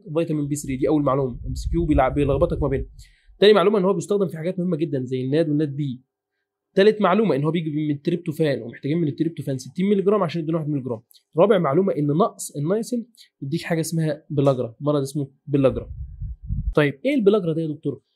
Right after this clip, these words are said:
بلاجرا باللغه العربيه يا شباب يعني الحصاف. حصاف يعني ايه؟ يعني جلد خشن. الش-، الناس دول بيبقى جلدهم خشن. اوريكم صوره اهو، بصوا، شايف، شايف الجلد بيبقى عامل ازاي؟ ده شكل البلاجرا. شايف الجلد بتاعه بيبقى خشن قوي ازاي؟ بسبب نقص الايه؟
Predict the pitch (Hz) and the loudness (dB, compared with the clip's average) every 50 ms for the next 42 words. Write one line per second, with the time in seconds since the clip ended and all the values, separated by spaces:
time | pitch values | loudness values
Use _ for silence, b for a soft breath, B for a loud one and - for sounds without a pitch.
0 | _ _ _ - 143 139 165 226 294 269 226 180 170 190 214 202 175 160 170 185 | _ _ _ -6 0 4 4 4 4 4 2 0 0 0 -2 -2 -2 -2 -2 0
1 | 202 190 - - 180 190 170 151 147 135 - - 147 139 - - 127 107 - - | -2 -2 0 -2 -2 0 0 -2 -2 -4 -8 -10 -12 -10 -6 -4 -4 -4 -6 -10
2 | - - 147 - 262 254 - 160 135 131 131 131 135 139 135 - _ _ _ b | -12 -8 -4 -4 -2 -2 0 -2 -2 0 -2 -2 -2 -2 -4 -6 _ _ _ b
3 | b b b b b b b _ - 143 160 196 208 185 196 196 202 - - - | b b b b b b b _ -2 2 2 4 4 2 0 0 -2 -4 -6 -6
4 | 147 131 226 214 147 156 - 170 147 - 117 - - _ - - - - - 135 | -4 -2 0 0 0 0 0 -2 -4 -6 -8 -12 -16 _ -18 -14 -12 -10 -6 -6
5 | 139 139 151 185 - - 214 247 240 139 139 120 135 127 127 - - - 143 127 | -2 0 2 2 2 2 0 -2 -2 -4 -4 -4 -4 -2 0 0 0 0 -2 -4
6 | - 123 123 139 143 - - - 156 151 143 - 202 - - - - - - - | -6 -6 -6 -6 -6 -6 -4 -4 -2 0 0 0 -2 -2 -6 -8 -6 -6 -6 -6
7 | - - - - - _ _ _ _ _ _ _ _ _ b b b b b b | -6 -10 -10 -12 -12 _ _ _ _ _ _ _ _ _ b b b b b b
8 | b b _ - 139 143 143 - 143 131 160 170 165 - 170 165 151 143 165 160 | b b _ -6 -6 -4 -4 -2 -2 0 -2 -2 0 -2 -4 -4 -4 -6 -6 -6
9 | 147 139 131 131 135 160 151 135 156 190 - - _ _ _ - 160 143 156 147 | -6 -4 -2 -2 -2 -2 -2 -2 -4 -4 -6 -8 _ _ _ -12 -4 -4 -2 -2
10 | - 165 160 - 139 127 131 127 120 104 120 104 117 _ _ _ _ _ _ - | -2 -4 -4 -2 -4 -4 -2 -4 -4 -4 -6 -10 -12 _ _ _ _ _ _ -12
11 | - - 156 151 147 139 151 147 143 - - 156 143 135 131 151 120 - 156 - | -6 -6 -4 -2 -2 -2 -2 -2 -2 -4 -4 -6 -4 -4 -6 -6 -4 -4 -4 -4
12 | - - 147 160 156 139 131 170 196 196 - _ _ b b b b _ _ - | -2 -2 0 0 0 0 -2 -2 -4 -4 -8 _ _ b b b b _ _ -10
13 | 135 - 196 185 175 147 165 180 - - - 151 - 143 143 143 143 | -4 0 2 2 2 2 0 -2 -2 -2 -4 -4 -2 -2 -4 -4 -4